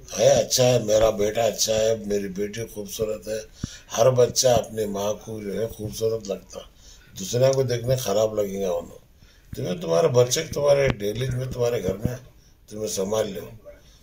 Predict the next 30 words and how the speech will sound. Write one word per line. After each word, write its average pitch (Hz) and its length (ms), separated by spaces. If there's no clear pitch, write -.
बाहर 117 260
जो 107 140
है 117 180
अच्छा 110 320
है 120 120
बोल 117 100
के 120 240
छोड़े 110 280
तो 117 160
मुश्किल 104 320
होता 98 260
हो। - 240
वैसे 127 400
साहब 156 220
का 156 200
मैं 147 140
रहता 120 360
सवाल 98 560
है, 90 260
तुम्हें 135 220
हैदराबाद 143 600
में 143 200
पचास 127 340
साल 127 260
से 131 160
सात 113 320
से 131 220
आठ 107 300
नहीं 107 220
हुए, 90 220